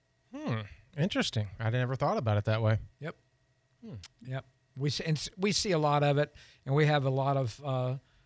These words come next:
Speaker 2: uh, ladies and gentlemen that, uh, they perform functions outside of their normal jobs, and they get paid, uh, whether you call it under the table or a check or whatever the case may be. But those are, uh,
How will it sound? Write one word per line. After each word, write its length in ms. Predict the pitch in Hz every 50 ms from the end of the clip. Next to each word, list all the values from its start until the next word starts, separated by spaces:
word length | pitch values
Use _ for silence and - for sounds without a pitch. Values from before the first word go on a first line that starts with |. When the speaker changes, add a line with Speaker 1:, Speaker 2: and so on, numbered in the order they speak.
| _ _ -
Speaker 2:
uh, 420 | 127 131 67 67 67 69 67 67 - - - - - - - - _ _
ladies 400 | 147 135 135 139 143 147 131 120
and 160 | 139 147 160
gentlemen 400 | 143 143 131 127 131 143 151 143
that, 380 | 123 120 120 123 - - - 131
uh, 320 | 123 123 120 120 120 117 107 98
they 140 | 131 131
perform 560 | 123 - 131 - - 139 135 135 131 135 127 117
functions 580 | - - 131 135 135 - - - 143 131 127
outside 480 | 127 127 131 - - - 135 127 127 127
of 80 | 117
their 140 | 117 120 117
normal 400 | 113 110 131 131 131 127 123 120
jobs, 640 | 110 107 135 135 151 160 147 123 127 127 127 107 - - - - - - - _ _ _
and 480 | 123 117 120 120 120 120 120 117 117 120 - - 123
they 180 | 120 120 131
get 280 | 127 127 139 135 - -
paid, 580 | - 127 123 123 127 127 123 127 131 120 104 - _ _ _ _ _ _ _ _ -
uh, 280 | - 110 120 120 120 120
whether 280 | 120 127 123 120 123
you 160 | 120 120 123
call 260 | 113 - 127 123 117 120
it 60 | 117
under 220 | 123 131 131 127
the 100 | 120 120
table 420 | 110 - 135 131 127 135 135 135 131
or 200 | 123 113 107 107
a 80 | 101
check 500 | - - - 143 127 127 131 131 - -
or 140 | 117 113 110
whatever 360 | 113 139 165 165 151 147 147
the 80 | 135 127
case 300 | - 160 151 139 - -
may 220 | 135 127 123 120
be. 440 | 120 139 170 170 143 131 127 127 117 - - - - _ _ -
But 120 | 110 107
those 320 | 131 147 175 185 170 147 151
are, 300 | 151 127 123 120 131 -
uh, 480 | - 127 123 127 131 123 139 131 127